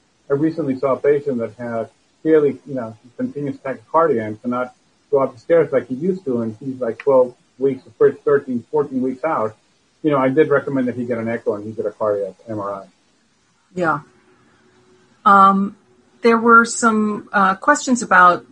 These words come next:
Speaker 2: uh, how we might study this in healthy athletes in particular, that this, what you raised about the really shocking <laughs> numbers of, uh, healthy athletes who had cardiac complications,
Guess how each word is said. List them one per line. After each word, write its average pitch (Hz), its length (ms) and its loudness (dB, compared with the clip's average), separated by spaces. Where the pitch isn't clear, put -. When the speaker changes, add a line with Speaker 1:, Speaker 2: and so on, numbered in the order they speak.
Speaker 2:
uh, 170 280 4
how 214 280 4
we 208 140 -2
might 175 260 -2
study 175 420 -2
this 170 260 -4
in 160 120 -4
healthy 170 420 -4
athletes 151 540 -4
in 147 80 -10
particular, 147 680 -6
that - 380 -8
this, - 360 -6
what 190 200 2
you 190 120 0
raised 208 520 2
about 160 440 2
the 156 280 0
really 170 300 -4
shocking 170 520 -2
<laughs> 160 80 2
numbers 175 480 0
of, 165 440 0
uh, 156 460 4
healthy 185 380 -2
athletes 160 440 -2
who 156 120 -4
had 156 300 -2
cardiac 175 720 0
complications, 160 960 -2